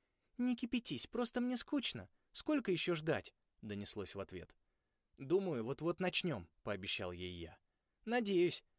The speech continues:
Шари стала плавать на спине, выставив розовато-белое брюхо. «Классно ты разговариваешь с дельфином», сказал Донни, и Шари прыснула. «Сегодня снимаем сцену, в которой Ханна пытается помешать сотрудникам дельфинария поймать Шторми.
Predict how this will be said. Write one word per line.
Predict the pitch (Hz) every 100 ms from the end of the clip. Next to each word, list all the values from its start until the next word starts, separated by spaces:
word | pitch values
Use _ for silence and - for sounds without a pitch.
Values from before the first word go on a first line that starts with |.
| _ _
Шари | - - 135 165
стала | - 104 98
плавать | - 104 95 -
на | 95
спине, | - 90 143 180 -
выставив | - 107 139 135 123 -
розовато-белое | 104 95 87 104 98 87 90 90
брюхо. | 92 95 - - - _ _ _
«Классно | - 147 - - 240
ты | 220 220
разговариваешь | 175 170 196 196 151 131 113
с |
дельфином», | 110 175 175 208 101 82 -
сказал | - - 110 92 90
Донни, | 92 147 143 90 -
и | 117
Шари | - 95 104
прыснула. | 135 110 - 90 - _ _ _ _ _ _ -
«Сегодня | - 180 262 180
снимаем | 127 160 170 180 160
сцену, | - 226 202
в | -
которой | 147 151 143
Ханна | - 196 180 127
пытается | 131 151 156 139 139
помешать | - 147 143 160 -
сотрудникам | 131 151 135 127 127
дельфинария | 120 120 147 170 185 113
поймать | - 131 143 139
Шторми. | - 143 101 85